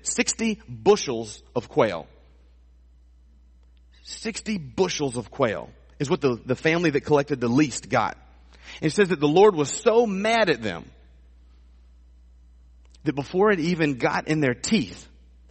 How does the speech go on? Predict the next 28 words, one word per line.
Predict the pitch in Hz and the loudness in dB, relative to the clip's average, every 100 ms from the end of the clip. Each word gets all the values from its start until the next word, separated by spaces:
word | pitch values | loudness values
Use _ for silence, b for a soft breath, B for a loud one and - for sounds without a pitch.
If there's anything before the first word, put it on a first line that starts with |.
| _ | _
he | - | -8
took | - - 170 | -6 -2 0
out | 127 113 | 0 0
a | |
bunch | 98 101 101 | -2 -6 -8
of | 80 | -12
them | 87 87 | -14 -12
because | 117 139 | -6 -4
of | 131 | -2
their | 120 | -2
murmuring | 117 123 135 147 147 120 | -2 -2 -2 -2 -4 -6
and | 110 | -8
complaining. | 113 - 113 92 95 - B B B B | -8 -4 -4 -6 -14 -20 B B B B
You | 135 | -8
see, | - 165 160 143 b b b | -2 -2 -2 -6 b b b
murmuring | - 160 190 175 151 123 | -4 -2 -2 -2 -4 -6
and | 123 | -8
complaining | 123 101 131 127 101 90 - - b - | -8 -6 -4 -4 -8 -14 -20 -20 b -4
is | 123 104 | -4 -4
way | 107 131 131 120 113 | -4 0 2 0 -2
up | - 113 | -4 -8
on | - 107 | -8 -6
the | 101 | -4
list | 101 95 - - | -2 -4 -6 -12
of | 110 | -12
things | - 113 110 95 | -10 -8 -8 -10
that | 101 95 | -12 -8
God | 110 104 92 | -6 -6 -8